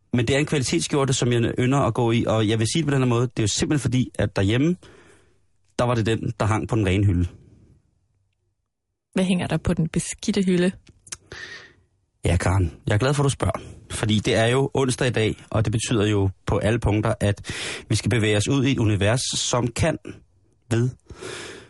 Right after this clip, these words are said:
Speaker 1: når man skal beskrive det, indeholde ord, floskler, vendinger og således, der kan på en eller anden måde virke upassende for klokken fjorten nul ni-agtige folk.
Speaker 2: Ja.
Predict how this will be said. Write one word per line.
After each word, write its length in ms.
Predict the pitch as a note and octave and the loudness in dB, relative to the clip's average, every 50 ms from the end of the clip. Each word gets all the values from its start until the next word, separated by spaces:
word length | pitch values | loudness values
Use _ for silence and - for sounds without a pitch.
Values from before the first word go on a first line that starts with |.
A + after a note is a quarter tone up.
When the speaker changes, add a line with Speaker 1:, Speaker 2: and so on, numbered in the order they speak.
| _ - - _ | _ -20 -8 _
Speaker 1:
når 60 | - | -2
man 80 | D#3+ - | 0 0
skal 120 | - - | 0 0
beskrive 340 | - - - - E3+ F3+ F3+ | -2 -2 0 0 2 2 2
det, 160 | E3+ E3 D3 C3 - - - | 2 2 0 0 -2 -4 -2
indeholde 460 | - B2 C3+ D3 C#3 C3 A#2 G#2+ G#2 | 0 0 2 2 2 2 2 2 2
ord, 240 | - - C#3 B2 A2+ | 0 0 0 0 0
floskler, 420 | - - A#2 A2+ A2+ - - C3+ A#2 | 0 0 0 0 0 0 -2 -2 0
vendinger 480 | A2 A2 A2+ B2+ C3+ B2 A2 A#2 A2+ A2 A2 | 2 2 2 2 2 2 2 2 2 2 0
og 80 | - G#2 | 0 0
således, 420 | - C#3 A#2+ A2+ A2+ A#2 A#2+ A#2 | 0 2 2 2 2 2 0 0
der 100 | - A#2 | -2 -4
kan 340 | A2 - - A#2 - - A2 - _ | -4 -2 -2 -2 -2 -4 -8 -12 _
på 140 | - - - - | -6 -4 -2 0
en 140 | - D#3+ C#3 | 2 2 2
eller 100 | C3 A#2+ | 2 2
anden 140 | A2+ A#2 A2+ | 2 2 2
måde 280 | G#2+ G#2 G#2+ A#2 A#2 | 2 2 2 0 0
virke 220 | G#2+ A#2 G#2+ - - | 0 0 0 0 0
upassende 520 | D#3 F3+ - - D3 A#2+ - - - A#2 | 0 0 0 0 0 0 -2 -2 -2 -4
for 160 | - - A#2+ | -2 -2 -4
klokken 380 | - - - A2+ G#2 - B2+ G#2+ | -2 -2 -2 -2 0 0 -2 -2
fjorten 480 | - - - - C#3+ D3 D#3 - D#3+ D#3 C3+ | -2 -2 -2 0 2 2 2 0 0 0 2
nul 200 | A#2+ A#2 A#2+ B2+ D3 E3+ | 2 2 2 2 2 0
ni-agtige 540 | E3 - - F2 G2 G2 - - G#2+ G2+ F#2 | 0 0 -2 -2 -2 -2 -2 0 0 0 0
folk. 420 | - - F2 - - - - - - - - _ _ _ _ _ _ _ _ _ _ _ _ _ _ _ _ _ _ _ _ _ _ _ - | 0 -2 -4 -4 -6 -12 -16 -16 -18 -20 -20 _ _ _ _ _ _ _ _ _ _ _ _ _ _ _ _ _ _ _ _ _ _ _ -4
Speaker 2:
Ja. 140 | G#3+ A3 | -2 -2